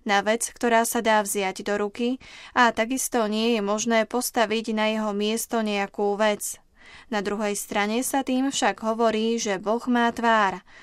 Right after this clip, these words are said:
teda Boh je ty, ktoré dokáže vstúpiť do vzťahu, nie je zavretý kdesi vo svojom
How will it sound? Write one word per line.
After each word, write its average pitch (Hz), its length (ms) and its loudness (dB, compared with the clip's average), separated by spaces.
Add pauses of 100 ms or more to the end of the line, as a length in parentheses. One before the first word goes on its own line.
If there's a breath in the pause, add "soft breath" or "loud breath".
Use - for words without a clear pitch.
(100 loud breath)
teda 202 240 -2
Boh 208 320 -2 (160)
je 214 240 -2 (160)
ty, 214 260 0 (140)
ktoré 262 320 0
dokáže 233 560 0
vstúpiť 226 640 -2
do 202 80 -4
vzťahu, 233 480 -2 (480 loud breath)
nie 247 240 4
je 226 80 0
zavretý 233 480 2
kdesi 220 400 -2
vo 208 160 -2
svojom 185 340 -8